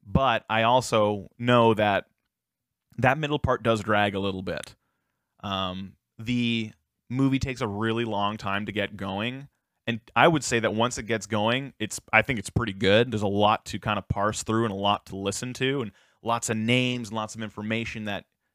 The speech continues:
can definitely get ahead of you and leave you behind. But that's what I was interested by. Like, I remembered all the names. I was, "Okay, so who is that guy? What deal is he trying to make?" And you asked me at one point,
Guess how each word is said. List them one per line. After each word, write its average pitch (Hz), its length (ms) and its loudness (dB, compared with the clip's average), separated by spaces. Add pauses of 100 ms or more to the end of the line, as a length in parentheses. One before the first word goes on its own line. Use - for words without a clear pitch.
(160)
can 123 160 -2
definitely 123 380 2
get 107 160 2
ahead 104 200 -2
of 104 100 -2
you 117 160 0
and 95 180 -4
leave 107 220 2
you 104 100 2
behind. 101 560 -2 (680)
But - 100 -4
that's 185 240 0
what 143 160 2
I 143 120 10
was 120 200 2
interested 120 440 -2
by. 64 240 -2
Like, 95 140 -4
I 104 140 6
remembered 117 580 2
all 101 140 2
the 98 80 -4
names. 98 400 -4
I 98 80 0
was, 98 240 -4 (220)
"Okay, 120 200 -4
so 104 120 -8
who 135 160 0
is 123 120 -2
that 123 220 0
guy? 101 140 -6
What 113 200 -2
deal 127 180 0
is 120 100 -4
he 143 180 -6
trying 107 240 -4
to 98 60 -6
make?" 95 280 -8 (240)
And 135 140 0
you 139 140 4
asked 147 260 6
me 123 80 0
at - 80 -2
one 107 180 2
point, 101 380 -4